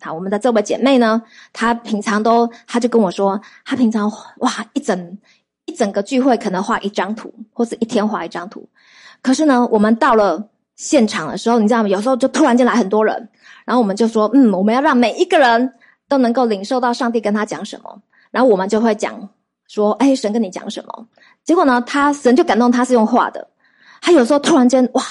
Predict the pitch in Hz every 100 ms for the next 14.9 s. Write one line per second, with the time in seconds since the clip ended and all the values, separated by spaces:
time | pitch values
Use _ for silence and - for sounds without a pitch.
0 | - 226 269 247 254 247 240 - - -
1 | 262 269 240 196 247 240 220 185 208 208
2 | 180 - - _ - 208 202 208 _ 220
3 | 269 294 247 294 254 240 254 226 - 226
4 | 170 208 214 123 - _ _ _ - 320
5 | 277 277 269 - 277 262 196 196 208 240
6 | 196 196 196 202 220 - - - 294 240
7 | 247 262 - - 427 330 269 277 311 370
8 | 330 320 240 339 320 320 302 311 311 262
9 | 339 320 320 214 262 247 208 269 220 233
10 | 269 202 277 - 185 214 226 240 202 -
11 | - - - 202 220 240 208 226 - -
12 | 240 214 220 214 202 180 113 - - _
13 | _ _ - - - 220 233 220 147 190
14 | 202 - _ _ - 233 233 175 -